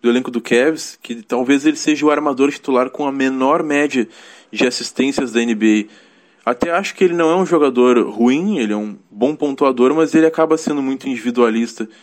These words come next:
Em diversas posses de bola, em diversos momentos do jogo, e é frustrante.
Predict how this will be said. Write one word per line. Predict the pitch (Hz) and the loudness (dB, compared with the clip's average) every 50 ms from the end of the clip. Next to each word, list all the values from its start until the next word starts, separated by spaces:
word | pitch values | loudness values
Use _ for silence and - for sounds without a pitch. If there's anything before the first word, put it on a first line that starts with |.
| _ _ _ _ _ _ _ _ _ _ _ - | _ _ _ _ _ _ _ _ _ _ _ -10
Em | 110 110 | -10 -8
diversas | 107 - 110 104 113 117 127 - - 143 123 - | -6 -6 -4 0 0 0 0 0 -2 -4 -6 -6
posses | - _ - 117 120 123 - - | -8 _ -2 0 0 0 -4 -8
de | - 107 | -10 -6
bola, | 98 107 113 120 | -2 -2 0 0
em | 123 | -2
diversos | 107 104 113 113 120 - - | -2 -2 -2 -2 -2 -4 -6
momentos | 120 113 107 110 110 - | -4 -4 -4 -4 -6 -8
do | - 107 101 | -8 -10 -8
jogo, | 95 107 107 107 120 123 135 135 | -4 -2 0 0 0 0 -2 -2
e | 135 135 135 | 0 0 0
é | 120 113 131 131 | 0 -2 -4 -4
frustrante. | - 143 135 - - 131 135 131 - - | -2 -4 -4 -2 -2 -2 -2 -2 -4 -6